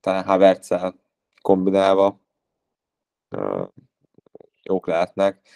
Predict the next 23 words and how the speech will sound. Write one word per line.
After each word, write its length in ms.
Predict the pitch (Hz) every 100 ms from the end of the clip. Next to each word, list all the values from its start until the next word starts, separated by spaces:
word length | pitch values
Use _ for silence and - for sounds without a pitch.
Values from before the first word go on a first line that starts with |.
| _ _ _ _ _
Meg 140 | - 104
kell 140 | 90
várni 200 | 85 90
megint, 240 | 90 87 87
amíg, 220 | 85 85
amíg 260 | - 90 87
megjön 360 | 87 87 87 _ _ _
Felix. 520 | - 92 95 104 - - _ _ _
Egyébként 680 | - 117 139 - 135 131 - -
maga 300 | 113 120 117
a 140 | 98
Chelsea 400 | - 113 117 98 92 -
sorsolása 1080 | - 92 95 - 110 113 117 - 127 131 127 _
miatt 640 | - 98 98 117 _ - _
már 240 | - 104 113
megér 340 | 98 92 90
egy, 240 | 90 87 -
egy 140 | 98
próbát, 640 | - 98 98 107 - _ _ -
hogy 100 | 98
a 60 |
Poollal 380 | 98 123 123 104
játszanak, 600 | 98 101 - 113 113 -